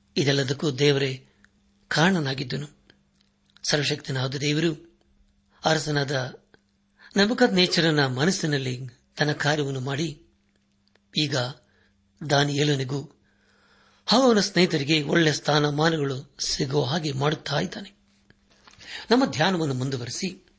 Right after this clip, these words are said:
ದಾನಿಯೇಲ ಪ್ರವಾದನೆ ಗ್ರಂಥ ಮೊದಲನೇ ಅಧ್ಯಾಯ ಇಪ್ಪತ್ತನೇ ವಚನವನ್ನು ಓದುವಾಗ, ಬಳಿಕ ರಾಜನು ಶಾಸ್ತ್ರೀಯ ವಿದ್ಯೆಯ ಸರ್ವ ವಿಷಯಗಳಲ್ಲಿ ಅವರನ್ನು ವಿಚಾರ ಮಾಡಲು,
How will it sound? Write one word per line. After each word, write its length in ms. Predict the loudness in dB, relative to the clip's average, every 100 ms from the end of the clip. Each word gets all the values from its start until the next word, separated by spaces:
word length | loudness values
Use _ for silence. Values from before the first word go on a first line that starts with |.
| _ -20 _ -20 _ _ -4
ದಾನಿಯೇಲ 400 | 2 4 4 2
ಪ್ರವಾದನೆ 500 | 2 -2 -2 -2 -2
ಗ್ರಂಥ 320 | 0 -2 -2 -10 -12 _ _ _ _ _
ಮೊದಲನೇ 420 | 2 2 -2 -4
ಅಧ್ಯಾಯ 360 | -6 -6 -8 -10 -18 _ _ _ _ _ _ _ _
ಇಪ್ಪತ್ತನೇ 440 | 0 4 2 4 4
ವಚನವನ್ನು 520 | 2 2 0 0 -2
ಓದುವಾಗ, 420 | -2 -4 -6 -6 -6 -6 _ _ _ _ _ _ _ 0
ಬಳಿಕ 280 | 0 0
ರಾಜನು 800 | -4 0 0 0 0 -2 -4 -14 _ _ _ _ _ _ _
ಶಾಸ್ತ್ರೀಯ 640 | 0 4 2 2 0 2 2 0 -6 _ _ -2
ವಿದ್ಯೆಯ 520 | -2 0 0 0 0 -4 -8
ಸರ್ವ 360 | -6 -2 -2 -2
ವಿಷಯಗಳಲ್ಲಿ 580 | -2 -2 -2 -4 -2 -4
ಅವರನ್ನು 520 | -4 -6 -6 -8 -14 _ _ _ _ _
ವಿಚಾರ 400 | -4 0 0 0
ಮಾಡಲು, 580 | -2 -6 -4 -6 -6